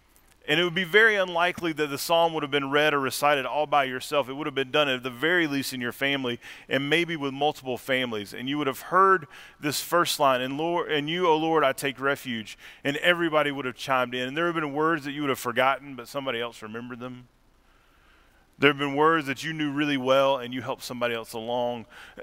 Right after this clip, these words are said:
The interesting thing about this particular psalm is the rhythmic nature of this psalm.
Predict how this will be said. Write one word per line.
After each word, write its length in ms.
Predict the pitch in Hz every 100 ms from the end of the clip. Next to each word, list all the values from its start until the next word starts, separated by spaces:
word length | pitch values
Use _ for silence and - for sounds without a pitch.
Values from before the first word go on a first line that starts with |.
| - 92
The 140 | 143
interesting 560 | 165 202 - 196 180 160
thing 400 | - 175 175 165
about 400 | 135 143 127 127
this 220 | 151 -
particular 600 | 143 - 165 151 139 127
psalm 600 | - 139 131 123 120 113 - _ _ _ - -
is 220 | 123 117
the 100 | 127
rhythmic 580 | 120 135 156 147 147 -
nature 760 | 127 127 131 - 120 107 92 - _ _ _ _ _
of 200 | - 107
this 140 | 113 107
psalm. 600 | - 113 104 95 95